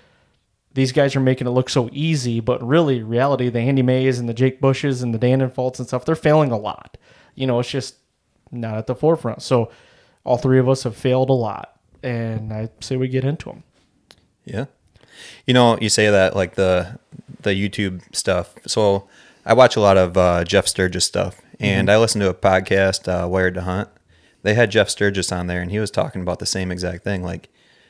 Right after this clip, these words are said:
Speaker 2: he had a year where he m-, either missed or wo-, he, I think he wounded one deer and missed two other, you know,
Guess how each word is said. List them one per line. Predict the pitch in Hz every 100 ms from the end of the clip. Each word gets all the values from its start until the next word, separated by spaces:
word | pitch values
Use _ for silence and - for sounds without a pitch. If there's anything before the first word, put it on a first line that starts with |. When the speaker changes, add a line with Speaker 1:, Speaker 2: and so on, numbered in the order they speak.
| _ _
Speaker 2:
he | 135
had | 131
a | 98
year | 95 92 92
where | 92
he | 90 104 98
m-, | 95 98 _ _
either | - 110 98
missed | 92 101 120 -
or | 98
wo-, | 90 104
he, | - 120 98
I | 101
think | 131
he |
wounded | 92 104 117 98
one | 98 110
deer | 107 104 117 127 _ _ _ -
and | 92 92 90 90
missed | 104 104 - -
two | 117 101
other, | 98 90 92 -
you | 90
know, | 90